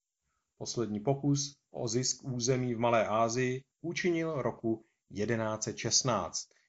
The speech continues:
kdy v čele obrovského vojska vytáhl proti ikonijskému sultánovi Málik Šáhovi.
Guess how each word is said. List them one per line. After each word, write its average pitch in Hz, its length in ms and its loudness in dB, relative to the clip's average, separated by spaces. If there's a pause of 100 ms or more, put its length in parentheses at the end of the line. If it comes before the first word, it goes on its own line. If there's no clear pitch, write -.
kdy 110 160 0
v - 60 -10
čele 165 240 2
obrovského 147 580 2
vojska 139 480 2
vytáhl 143 640 4
proti 123 300 -4
ikonijskému 156 840 0
sultánovi 123 840 2 (300)
Málik 107 420 2
Šáhovi. 107 720 2